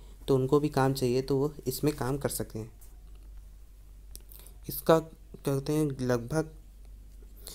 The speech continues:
ग्यारह हज़ार करोड़ क्या कहते हैं बजट से दिया गया इसमें पैसा जल जीवन मिशन में, बारह हज़ार करोड़ वो एक्स्ट्रा बजटरी अलाउंस से दिया गया है, और लगभग टोटल इसमें क-, इसका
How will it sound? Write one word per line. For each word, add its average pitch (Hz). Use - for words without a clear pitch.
ग्यारह 131
हज़ार 143
करोड़ 143
क्या -
कहते 120
हैं 135
बजट 123
से 151
दिया 143
गया 143
इसमें 139
पैसा 139
जल 139
जीवन 135
मिशन 139
में, 139
बारह 120
हज़ार 135
करोड़ 135
वो 127
एक्स्ट्रा 131
बजटरी 131
अलाउंस 127
से 139
दिया 131
गया 127
है, 127
और 127
लगभग 131
टोटल 147
इसमें 151
क-, -
इसका -